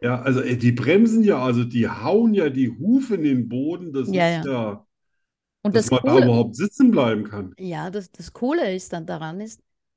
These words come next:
Speaker 2: dass das, dass du willst nicht dem Pferd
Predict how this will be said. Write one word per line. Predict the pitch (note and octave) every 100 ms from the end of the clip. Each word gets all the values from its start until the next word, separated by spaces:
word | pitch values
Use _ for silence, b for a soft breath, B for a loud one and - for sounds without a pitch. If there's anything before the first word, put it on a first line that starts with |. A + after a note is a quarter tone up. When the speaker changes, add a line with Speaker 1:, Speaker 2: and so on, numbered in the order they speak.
| _
Speaker 2:
dass | - G3 -
das, | F#3+ - - _ _ _ _ _ _ _ _
dass | - F#3 - - - _
du | - F#3
willst | A3+ C4 - B3+
nicht | B3+ A#3+ - _ _ _ _ _ _ _ _ _
dem | A3+ G#3
Pferd | - A3 G3+ G3